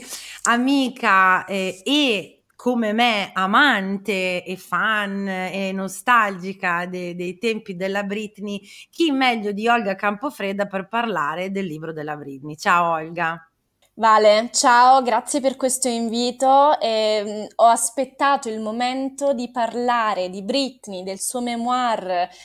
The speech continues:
Speaker 2: delle ri-, nuove rivelazioni sulla sua vita, sulla conservatorship con te e soltanto con te. Non vedevo l'ora e sono così contenta che finalmente stiamo riuscendo a farlo.
Speaker 1: Bene, anche perché, esatto, la nostra amicizia è nata proprio grazie alla Britney. Io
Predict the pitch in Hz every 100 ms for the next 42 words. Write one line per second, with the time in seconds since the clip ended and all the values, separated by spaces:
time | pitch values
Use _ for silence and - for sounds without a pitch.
0 | _ 214 220 220 220 220 226 240 247 269
1 | 269 262 262 247 240 247 - 262 254 247
2 | 247 240 233 247 220 254 247 240 226 233
3 | 233 302 294 302 269 269 247 262 240 240
4 | - 302 311 302 - 277 262 240 233 233
5 | 247 240 240 202 190 - 214 220 220 220
6 | 214 220 220 233 247 254 285 - - 208
7 | 196 190 214 - 220 208 - 202 214 -
8 | 226 220 208 175 196 190 196 - 208 185
9 | 190 - 185 175 185 _ - - _ -
10 | - 220 208 202 233 214 - 240 240 233
11 | - 165 - 180 180 185 175 180 175 220
12 | 233 277 240 196 208 226 202 196 226 240
13 | - 196 180 214 233 226 226 214 - -
14 | 233 269 311 226 220 196 208 269 202 202
15 | 220 190 190 190 180 175 160 165 180 170
16 | 226 233 190 170